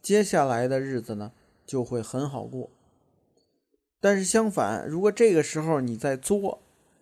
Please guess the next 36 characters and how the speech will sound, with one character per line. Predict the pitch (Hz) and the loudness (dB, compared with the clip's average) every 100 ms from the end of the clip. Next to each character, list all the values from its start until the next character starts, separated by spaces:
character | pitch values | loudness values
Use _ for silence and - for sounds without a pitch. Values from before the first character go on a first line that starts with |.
| _ _ _ | _ _ _
一 | - 180 | -6 0
下 | 196 202 143 | 4 4 4
呢， | 123 120 _ _ _ - | -2 -4 _ _ _ -2
把 | 127 | 0
后 | - - 190 | 0 2 4
边 | 147 143 139 | 4 2 2
的 | 131 | -2
这 | 123 127 | -2 -4
个 | 120 113 107 104 _ _ _ _ _ _ - | -6 -8 -8 -12 _ _ _ _ _ _ -18
好 | - 131 110 | -4 0 2
的 | 165 | 4
流 | 214 170 156 | 4 2 0
年 | 139 127 131 _ _ _ | -2 -2 -4 _ _ _
的 | 139 131 | -6 -6
一 | 135 | -2
些 | 139 156 | 2 2
运 | 170 156 | 2 -2
势 | 127 - 120 - _ _ | -2 -8 -10 -12 _ _
也 | 127 156 | 0 0
给 | 156 | 0
消 | 117 - 175 | -2 4 4
耗 | 165 160 123 | 4 -2 -4
掉 | 123 107 | -6 -8
了， | - _ _ _ _ _ _ | -14 _ _ _ _ _ _
那 | - | -6
么 | 160 156 | -2 -2
后 | 147 - 175 | -4 2 2
边 | 135 131 120 | 4 0 0
呢， | 113 110 | -4 -8
就 | - | -10
没 | 117 117 | -8 -2
有 | 139 165 | 2 0
好 | - 113 | -2 -12
日 | 113 113 | -10 -10
子 | |
了。 | 92 82 | -10 -14